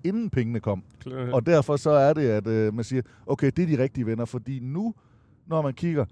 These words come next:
Speaker 1: hvem er det, der, der dapper? Hvem er det, der giver dig high five? Hvem er det, der gerne vil, øh, vil hjælpe dig? Er det på grund af penge? Er det på grund af pers-, en anden interesse? Er det på, altså, eller er det bare, fordi de faktisk er gode mennesker, og de bare vil dig godt?
Speaker 2: Præcis.
Speaker 1: Øh,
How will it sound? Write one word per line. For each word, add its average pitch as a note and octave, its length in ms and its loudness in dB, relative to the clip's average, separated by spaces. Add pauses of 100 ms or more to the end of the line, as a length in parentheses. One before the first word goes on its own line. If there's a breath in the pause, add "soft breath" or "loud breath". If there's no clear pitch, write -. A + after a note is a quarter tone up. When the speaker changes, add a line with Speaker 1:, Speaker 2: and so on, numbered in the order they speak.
(420 soft breath)
Speaker 1:
hvem D#3 220 0
er D3+ 160 4
det, E3 120 2
der, A#2 500 2 (160)
der B2+ 100 2
dapper? C3+ 400 4
Hvem D3 160 -2
er D#3 140 6
det, D#3+ 120 0
der C3 280 6
giver C3+ 200 2
dig C3 60 4
high C3+ 100 4
five? C3 100 -6
Hvem D#3 140 0
er D3+ 120 2
det, D#3 120 -4
der B2+ 80 2
gerne C3+ 320 0
vil, C#3+ 100 0
øh, A2 880 -2
vil A#2+ 100 0
hjælpe C3+ 280 2
dig? G#2 120 0 (160)
Er B2+ 100 0
det F#3 200 -2
på F#3+ 80 -6
grund D3+ 180 -2
af G#2+ 60 -4
penge? F#3+ 320 -2 (540 soft breath)
Er A#2+ 60 0
det D3 120 2
på F3 100 2
grund D3+ 200 0
af A2 100 0
pers-, A2+ 240 -2
en A#2+ 180 -4
anden F#3+ 260 -2
interesse? D3+ 600 -2
Er C3+ 40 -2
det B2+ 160 -2
på, B2+ 140 -4
altså, C3+ 220 0 (520 soft breath)
eller C#3 160 8
er C3 120 2
det G3+ 120 0
bare, D#3 160 2
fordi D3 220 -4
de D3+ 140 -8
faktisk B2 280 0
er C#3 40 -2
gode E3 240 -2
mennesker, F3+ 280 -8
og C3 180 -4
de D3 100 -4
bare C#3+ 240 4
vil E3+ 140 0
dig C#3+ 100 0
godt? - 280 -4 (180)
Speaker 2:
Præcis. C#3 160 4
Speaker 1:
Øh, A2+ 480 2